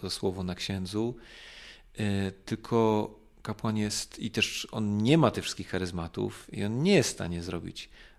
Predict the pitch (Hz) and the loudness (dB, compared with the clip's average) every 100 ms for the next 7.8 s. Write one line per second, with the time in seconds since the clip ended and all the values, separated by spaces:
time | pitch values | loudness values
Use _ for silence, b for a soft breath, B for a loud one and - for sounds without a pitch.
0 | B 107 104 98 101 - 101 120 170 - | B -6 -4 -2 -2 -2 0 2 4 2
1 | 113 101 - - 101 95 95 101 92 95 | 0 0 -2 -4 -4 -2 -4 -4 -4 -4
2 | 87 98 95 95 92 92 90 92 - 95 | -4 -4 -4 -2 -2 -4 -6 -10 -8 -8
3 | - 87 - - 87 87 87 90 92 - | -6 -6 -8 -6 -6 -6 -6 -6 -6 -10
4 | _ B B B B B - 90 92 92 | _ B B B B B -10 -4 -2 0
5 | 120 147 131 - 123 123 - 123 117 110 | 2 4 2 2 2 0 2 2 2 0
6 | 110 107 110 101 107 104 107 110 101 104 | 2 0 0 0 0 2 0 2 0 0
7 | 131 135 131 127 - 110 87 | -2 -2 -2 0 2 2 2